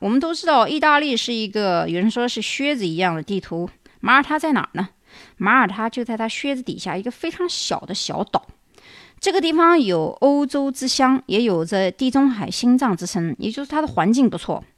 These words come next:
宜居。我记得去年我去意大利的时候，觉得它的气候还是不错啊，干爽，也不用说那么多的雨水，有，有雨水，但不会说大暴雨这样子。然后冬天也不是很冷，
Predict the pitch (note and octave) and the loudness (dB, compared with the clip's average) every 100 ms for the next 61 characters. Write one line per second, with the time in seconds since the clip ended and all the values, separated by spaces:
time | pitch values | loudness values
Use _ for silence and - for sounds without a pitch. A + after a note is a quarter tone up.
0 | _ - G3 G3+ C4 - _ _ - - | _ -6 -4 -2 -4 -6 _ _ -20 -20
1 | - - C4 D4 C#4+ C4 - E4 E4 A#3 | -8 -4 0 4 4 4 2 2 4 2
2 | F3+ B3 B3+ C4 B3 G3+ G#3 G3 G#3 G3+ | 0 -2 4 4 4 0 -4 -2 -2 0
3 | G#3+ G#3+ C4+ C4+ C4 D#4+ - C4+ - F#3 | 0 0 0 0 0 0 0 0 -2 -6
4 | F3+ F3+ - A#3+ - - F3 - C4 D4 | -10 -4 -2 -2 -6 -8 -6 2 4 4
5 | A#3 C#3+ - _ _ - F3+ G3 A#3 A3 | 4 -2 -8 _ _ -4 -4 2 2 2
6 | A3 G#3+ G#3 A#3 A3+ A#3+ A#3 E3 G#3 - | 2 0 2 2 4 2 0 -2 -6 -6
7 | D3+ F#3 F#3+ F3 E3 - F3+ F3 B3 A3+ | -6 0 2 0 -2 -2 -2 0 0 0
8 | F3 F#3+ F#3 G3+ F#3+ F#3+ - G#3 F#3 G3+ | 0 0 0 -4 -4 -6 0 0 2 -2
9 | E3 - - - - - - - G#3 A3+ | -2 -6 -10 -10 -10 -14 -8 -2 -2 0
10 | A#3 A#3+ A#3 G3 E3+ G3 E3 F#3+ | 2 2 2 -2 -4 -6 -4 -4